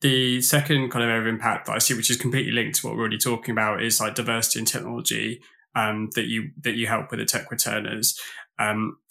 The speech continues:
I wondered, like, what's your, how would you describe the current state of diversity in tech? 'Cause, like, to me, there's a, a, it's talked about a lot.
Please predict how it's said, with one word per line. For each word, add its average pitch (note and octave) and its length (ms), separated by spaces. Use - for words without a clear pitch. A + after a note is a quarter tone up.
I D#3 60
wondered, G#3 300
like, E3 320
what's F#3+ 340
your, G3 260
how A#3 140
would A#3+ 140
you F#3 120
describe C3 520
the - 80
current A#2+ 300
state A#2+ 360
of A#2 200
diversity A2+ 560
in A#2 100
tech? C3 400
'Cause, B2+ 200
like, B2 180
to - 100
me, D3 140
there's C#3 180
a, B2 200
a, C3+ 180
it's C#3+ 140
talked F3 240
about E3 180
a - 20
lot. E3+ 340